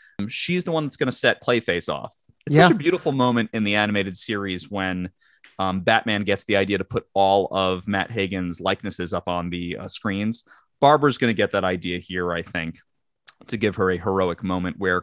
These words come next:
Speaker 1: Clayface ultimately loses because he can't shift his shape and maintain his form fast enough.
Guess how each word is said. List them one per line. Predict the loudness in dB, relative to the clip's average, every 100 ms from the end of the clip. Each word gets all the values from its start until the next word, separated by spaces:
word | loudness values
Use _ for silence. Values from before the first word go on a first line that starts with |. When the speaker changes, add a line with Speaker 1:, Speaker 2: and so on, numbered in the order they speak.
| -2
Speaker 1:
Clayface | 0 2 2 2 0
ultimately | -4 -4 -4
loses | -2 -2 -2 -6
because | -4 -4 -4
he | -10
can't | -2 0 0 -4 -16 _ _ _ -12
shift | -2 -2 -2
his | -2
shape | 0 0
and | 0
maintain | -4 -2 -4 -4
his | -6
form | -4 -2 0
fast | 2 0 0
enough. | -6 -8